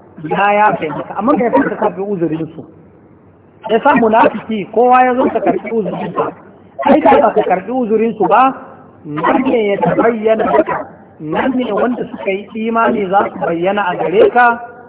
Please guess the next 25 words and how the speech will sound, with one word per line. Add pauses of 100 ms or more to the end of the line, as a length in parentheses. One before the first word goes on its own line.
(220)
daga
waɗanda
suka
yi
kafirci, (160)
daga
waɗanda
suke
makaryata
ne. (720)
Ai
a
wajen
yaƙi
ake
gane
masu
gaskiya (380)
da
masu
karya. (480)
Idan
da
suka
zo